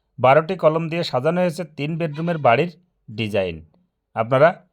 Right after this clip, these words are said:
ভিডিওটি না টেনে পুরোপুরি দেখে যাবেন। আমাদের এই বিল্ডিংয়ের টোটাল দুইতলা ফাউন্ডেশন হিসেবে একতলা কমপ্লিট।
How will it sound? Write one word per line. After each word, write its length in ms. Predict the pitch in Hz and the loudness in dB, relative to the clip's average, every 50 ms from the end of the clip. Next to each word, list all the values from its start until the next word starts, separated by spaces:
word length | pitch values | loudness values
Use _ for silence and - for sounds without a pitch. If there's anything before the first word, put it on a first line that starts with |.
| _ _ - | _ _ -8
ভিডিওটি 440 | 110 113 120 123 147 151 156 156 175 | -4 -4 -2 0 0 0 0 0 -2
না 200 | 165 139 127 131 | 0 2 2 2
টেনে 220 | 131 151 147 160 170 | 0 -2 -6 -6 -8
পুরোপুরি 480 | 165 - - 120 139 143 165 160 165 | -8 -8 -6 -6 -6 -6 -6 -8 -8
দেখে 260 | 139 113 104 - 101 | -6 -6 -6 -6 -6
যাবেন। 300 | 87 87 85 80 82 80 80 _ _ _ _ _ _ _ _ _ - | -8 -10 -10 -10 -14 -16 -18 _ _ _ _ _ _ _ _ _ -6
আমাদের 380 | 113 120 135 151 143 160 170 170 - _ _ - | -2 2 2 2 2 2 0 -2 -4 _ _ -4
এই 160 | 135 151 175 | -2 -2 0
বিল্ডিংয়ের 500 | 165 175 180 180 180 180 180 175 175 175 165 - - | 0 -2 -2 0 0 0 0 0 -2 -2 -4 -6 -8
টোটাল 360 | - 143 131 151 151 160 190 202 _ _ _ _ _ _ _ _ _ _ _ _ _ _ - | -6 0 4 4 4 4 2 -2 _ _ _ _ _ _ _ _ _ _ _ _ _ _ -14
দুইতলা 400 | 110 107 131 139 131 - 151 165 - | -6 -4 -4 -2 2 4 4 4 4
ফাউন্ডেশন 680 | - - 131 127 139 151 151 160 156 175 175 180 185 _ _ - | 4 2 2 2 2 0 -4 -6 -4 -4 -4 -4 -6 _ _ -10
হিসেবে 300 | 123 127 135 156 151 170 170 | -8 -6 -4 -4 -4 -4 -4
একতলা 560 | - 135 131 - _ - 160 156 165 196 202 _ _ _ _ _ _ _ _ _ _ | -4 -6 -8 -6 _ -2 2 2 2 2 0 _ _ _ _ _ _ _ _ _ _
কমপ্লিট। 500 | - 131 120 117 107 110 113 101 98 85 | 2 2 2 2 0 -6 -8 -8 -8 -12